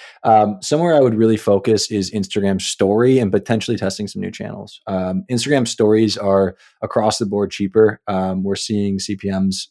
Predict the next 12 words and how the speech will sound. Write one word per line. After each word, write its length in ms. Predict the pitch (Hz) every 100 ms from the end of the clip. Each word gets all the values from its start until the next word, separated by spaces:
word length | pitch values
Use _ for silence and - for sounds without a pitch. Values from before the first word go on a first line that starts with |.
| -
uh, 120 | 95 95 104
even 240 | 98 95
as 100 | 95
low 120 | 101
as 100 | 98
half 400 | - 101 98 - -
the 60 |
cost 300 | - 95 95
of 100 | 98
Instagram 540 | 95 98 - 98 95 95
and 80 |
Facebook, 500 | 95 110 - 135 131